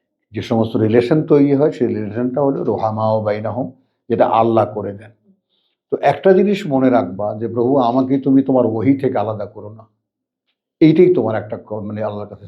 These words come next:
চাওয়া। ব্যাস, বিশ্বাস করো, সব পাবা তুমি। আর একটা জিনিস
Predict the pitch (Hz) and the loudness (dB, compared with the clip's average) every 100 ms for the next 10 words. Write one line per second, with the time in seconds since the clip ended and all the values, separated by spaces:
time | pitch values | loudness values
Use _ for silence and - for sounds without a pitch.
0 | - 95 98 143 _ _ _ _ _ _ | -8 -6 -6 -10 _ _ _ _ _ _
1 | _ _ _ _ _ _ _ _ _ _ | _ _ _ _ _ _ _ _ _ _
2 | _ _ _ _ _ _ _ _ _ - | _ _ _ _ _ _ _ _ _ -6
3 | 95 - - _ _ _ _ _ _ _ | -6 -6 -18 _ _ _ _ _ _ _
4 | _ _ _ _ 117 120 - 160 - 151 | _ _ _ _ -4 -2 2 0 2 2
5 | 160 - - 139 156 - 113 101 104 110 | 2 0 -6 -2 -2 0 -2 -2 -6 -12
6 | 107 - _ _ _ _ _ _ _ _ | -16 -20 _ _ _ _ _ _ _ _
7 | _ _ _ _ - 117 151 156 196 180 | _ _ _ _ -2 2 2 4 4 4
8 | 175 | 2